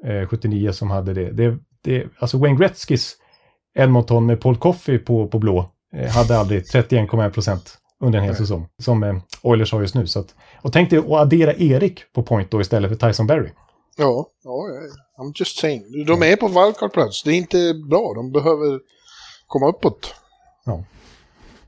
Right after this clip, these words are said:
Speaker 1: Ja.
Speaker 2: Ja, sen har vi då sorgebarnen Minnesota och Calgary och Nashville. Eh, Nashville börjar kännas som de är lite avhängda, nästan fem poäng upp nu till de här. Visserligen några färre matcher spelade.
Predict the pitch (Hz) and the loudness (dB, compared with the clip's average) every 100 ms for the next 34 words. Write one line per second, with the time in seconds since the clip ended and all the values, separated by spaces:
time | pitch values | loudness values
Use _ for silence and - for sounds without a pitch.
0 | _ _ - 92 135 - - - - - | _ _ -12 -8 -8 -8 -16 -18 -18 -20
1 | - 151 165 214 - 208 196 226 220 180 | -6 2 2 2 0 0 4 2 4 2
2 | - 180 190 175 170 165 160 151 156 - | 4 2 4 2 2 0 -4 -4 -2 0
3 | 170 165 151 143 156 156 147 135 135 143 | 0 0 -2 0 2 2 0 -2 0 0
4 | - - 127 101 - _ - 135 127 123 | 0 -2 -6 -6 -16 _ -8 -4 -2 -4
5 | - - _ - 139 180 185 156 147 - | -8 -18 _ -8 -4 -2 -2 -2 0 -2
6 | 147 151 - 139 135 135 127 131 123 - | -4 -4 -4 -6 -6 -6 -6 -4 -4 -2
7 | 127 139 139 135 _ _ _ _ _ _ | -2 -2 -4 _ _ _ _ _ _ _
8 | _ - 156 143 117 135 - - 113 151 | _ -4 -4 -2 -4 -2 -4 -4 -2 -2
9 | 156 143 143 135 147 127 98 - 101 104 | -2 -4 -4 -6 -8 -10 -10 -10 -12 -12
10 | 104 95 _ _ _ _ 127 143 - 151 | -14 -16 _ _ _ _ -12 -6 -4 -4
11 | 135 127 120 - 131 117 117 117 - 117 | -4 -4 -4 0 -2 -2 -10 -10 -8 -8
12 | 110 | -8